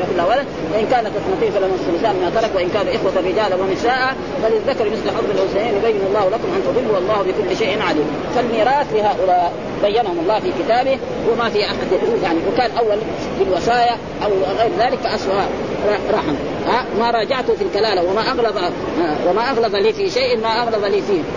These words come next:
حتى طعن بإصبعه". ها؟ بإصبعه يعني في إيه؟ في جهة من جهة، آه، آه، عمر رضي الله عنه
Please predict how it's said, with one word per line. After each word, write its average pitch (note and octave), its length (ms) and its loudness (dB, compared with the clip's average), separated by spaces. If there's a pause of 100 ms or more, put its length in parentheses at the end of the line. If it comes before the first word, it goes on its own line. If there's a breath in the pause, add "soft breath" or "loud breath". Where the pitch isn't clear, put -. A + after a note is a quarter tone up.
(120)
حتى A3+ 320 0
طعن A3+ 240 0
بإصبعه". G3 500 0 (360)
ها؟ G#3 220 2
بإصبعه A#3 360 0
يعني G3+ 240 0
في F#3 100 0
إيه؟ G#3+ 180 2 (240)
في F4+ 60 2 (240)
جهة G#3 120 2
من F3 300 0
جهة، F#3+ 160 0 (120)
آه، E3+ 80 2
آه، - 720 -4
عمر A3+ 120 2
رضي G3 100 0
الله F3+ 220 0
عنه C4 100 -2